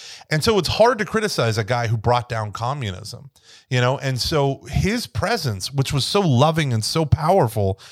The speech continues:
his personal witness was hard to deny. And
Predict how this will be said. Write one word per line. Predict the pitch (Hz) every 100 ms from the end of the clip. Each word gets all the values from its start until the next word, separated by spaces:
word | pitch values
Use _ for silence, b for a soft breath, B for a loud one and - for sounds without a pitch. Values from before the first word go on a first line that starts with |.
| B
his | 117 143 240 247 -
personal | - - 196 - 175 143
witness | 110 196 131 104
was | 110 101
hard | 117 110
to | 104
deny. | 92 90 80 - _ b b -
And | 135